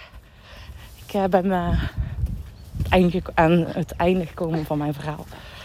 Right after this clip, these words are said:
Ik, eh, kom ook nu aan bij mijn, eh, kantoorbos. Het is geen kantoor, ik heb geen kantoor nodig. Mijn bos. <laughs> Eh, dat is ook een van die dromen. Dat ik denk, oh ja, fantastisch dit. En nu nog een keer een bos in het buitenland. Wat groter.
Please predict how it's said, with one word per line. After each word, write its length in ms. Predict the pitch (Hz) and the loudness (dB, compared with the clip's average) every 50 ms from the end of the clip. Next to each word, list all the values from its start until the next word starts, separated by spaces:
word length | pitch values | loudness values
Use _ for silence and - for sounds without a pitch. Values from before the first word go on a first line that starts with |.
| - - - - | -14 -14 -12 -14
Ik, 160 | - - - | -14 -4 0
eh, 60 | 185 165 | 0 0
kom 180 | - - 175 165 | 2 2 2 2
ook 120 | 170 160 | 2 2
nu 60 | 147 160 | 2 0
aan 220 | 156 156 156 160 | 0 2 2 2
bij 140 | 156 151 143 | 2 4 4
mijn, 240 | 147 160 156 147 147 | 4 4 4 4 2
eh, 60 | 147 143 139 | 2 0 -2
kantoorbos. 840 | - - 160 160 - 175 170 165 165 156 151 165 160 - - - - - - - - - - - - - - - - - - - - - - - - - - | -4 -4 -4 -2 -2 -2 -2 -2 -4 -4 -6 -8 -8 -8 -10 -10 -10 -12 -14 -18 -20 -20 -16 -16 -16 -16 -16 -18 -18 -20 -20 -20 -20 -20 -20 -20 -18 -18 -16
Het 140 | - - - | -16 -12 -8
is 80 | - | -4
geen 140 | - 180 160 | 0 0 0
kantoor, 400 | 143 - 123 139 - 143 120 123 | 0 0 -2 0 0 0 -2 -2
ik 80 | - - | -2 -4
heb 100 | - - | -6 -6
geen 140 | - 156 139 | -4 -6 -6
kantoor 320 | 143 143 - - 139 135 | -6 -8 -8 -6 -6 -6
nodig. 300 | 139 139 135 127 - - | -4 -6 -8 -10 -4 0
Mijn 180 | 170 147 143 131 | 2 4 4 2
bos. 260 | 135 123 - - - | 2 -4 -4 -4 -4
<laughs> 40 | - 147 - - - - - - - - - - - - - - - - - - - - - - - | -2 0 0 4 4 2 2 2 -4 -14 -16 -16 -14 -14 -14 -14 -14 -14 -14 -14 -12 -14 -14 -6 -2
Eh, 180 | - 170 156 151 135 | 0 0 2 0 0
dat 140 | 143 165 160 | 0 0 0
is 20 | |
ook 140 | 170 143 - | 0 -4 -2
een 160 | - 180 160 | -2 0 2
van 80 | 156 160 | 2 2
die 100 | 160 151 | 2 2
dromen. 260 | 151 147 151 151 156 | 2 4 4 4 4
Dat 80 | 151 | 4
ik 80 | 139 139 | 2 -2
denk, 160 | - 143 143 | -6 -6 -6
oh 60 | 160 | -6
ja, 140 | 147 143 139 | -6 -6 -6
fantastisch 480 | - - 160 - 135 143 - - 147 - | -6 -6 -6 -6 -6 -10 -10 -10 -10 -8
dit. 240 | 139 - - - - - - 381 - - - - - - - - - - - - - - - - - - - - - - - - | -8 -8 -10 -10 -14 -12 -14 -12 -12 -14 -14 -14 -16 -16 -16 -16 -16 -16 -16 -16 -14 -8 -8 -8 -8 -8 -18 -18 -20 -20 -16 -8
En 140 | - 185 165 | 0 4 6
nu 160 | 180 180 170 | 8 8 8
nog 180 | 175 170 151 - | 6 4 2 0
een 80 | 160 | -2
keer 280 | 151 - 151 151 156 151 | -6 -4 -4 -4 0 0
een 80 | 156 147 | 0 2
bos 320 | 139 165 156 - - - | 2 0 0 0 -2 0
in 60 | 185 | 0
het 100 | 160 135 | 0 2
buitenland. 600 | 139 139 151 147 - - 139 135 139 147 - - | 2 2 2 0 -2 -4 -4 -4 -4 -6 -6 -6
Wat 160 | - 151 - | -6 -6 -6
groter. 560 | - - - - 156 151 - - - 135 - | -4 -8 -6 -6 -6 -6 -6 -8 -8 -10 -10